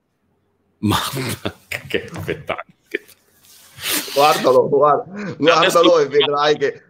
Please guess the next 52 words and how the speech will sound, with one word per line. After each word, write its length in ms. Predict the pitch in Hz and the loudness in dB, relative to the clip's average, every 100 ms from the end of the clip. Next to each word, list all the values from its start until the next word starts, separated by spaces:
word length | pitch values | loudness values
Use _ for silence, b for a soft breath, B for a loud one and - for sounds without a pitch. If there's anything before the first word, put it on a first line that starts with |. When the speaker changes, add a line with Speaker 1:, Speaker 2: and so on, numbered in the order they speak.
| _ - - | _ -20 -16
Speaker 1:
ci 100 | 127 | -4
vado 280 | 127 147 147 | 0 2 4
Speaker 2:
che 100 | 131 | 4
è 20 | |
Speaker 1:
perché 20 | 143 | 2
Speaker 2:
un 40 | |
Speaker 1:
adesso 220 | 117 139 | 0 0
Speaker 2:
frontalino 280 | 139 139 147 | 0 -4 -4
di 80 | 139 | -12
una 140 | 135 127 | -12 -10
Formula 360 | 131 131 135 | -10 -4 0
uno. 400 | 135 113 104 - _ _ - | 0 0 -6 -14 _ _ -6
Speaker 1:
Sì, 100 | 107 | 0
Speaker 2:
Ma 80 | 147 | 2
Speaker 1:
sì. 40 | 170 | 4
Speaker 2:
guarda, 520 | 180 151 143 - - 135 123 143 | 4 4 0 -2 -14 -20 -20 -6
quelli, 560 | 165 175 180 165 - | -2 -2 -2 -6 -8
eh, 440 | - 135 131 120 - | -4 0 0 0 -4
nel, 420 | 131 131 135 - - | -6 -4 -6 -12 -6
adesso 360 | 127 151 131 | -2 -2 -2
tu 120 | 113 131 | -2 4
hai 440 | 120 120 117 113 | 4 2 -4 -8
tirato 360 | 117 113 113 117 | -6 -6 -6 -8
in 120 | 113 | -6
ballo 220 | 113 113 | -4 -4
il 60 | 110 | -6
discorso 440 | 110 - 113 - 110 | -12 -12 -12 -8 -6
delle, 580 | 107 107 104 101 101 101 | -4 -4 -4 -4 -6 -6
de-, 260 | 101 95 - | -10 -14 -16
delle 220 | 101 104 | -14 -10
varie 200 | 107 104 | -8 -8
navicelle 500 | 104 101 101 101 95 | -10 -12 -8 -8 -8
costruite 380 | - - 95 95 | -16 -20 -20 -16
in 100 | 95 | -10
quella 180 | 98 98 | -6 -6
maniera. 420 | 101 98 92 - _ _ - | -8 -10 -10 -12 _ _ -18
Ci 120 | 104 | 0
sono, 280 | 123 123 92 | 2 2 2
c'è 140 | 117 | -2
il 100 | 113 | -2
settore 600 | - 123 - 143 139 123 | -4 -6 2 6 6 4
delle 200 | 113 113 | 2 -2
persone 500 | 120 - 131 127 113 | -4 -2 0 0 0
folli 580 | 135 135 127 117 110 107 | 0 2 4 2 -2 -8
per, 300 | 113 113 104 | -4 -4 -4
eh, 20 | 101 101 101 101 101 | -4 -4 -4 -6 -8
la 80 | 104 | -8
ricostruzione 600 | 104 104 - - 123 110 | -10 -14 -16 -8 -6 -6
di 80 | 104 | -6
queste 240 | 104 104 | -8 -8
navicelle 500 | 107 139 107 107 113 | -6 -4 -2 -2 -4
che, 320 | 98 95 - | -6 -8 -8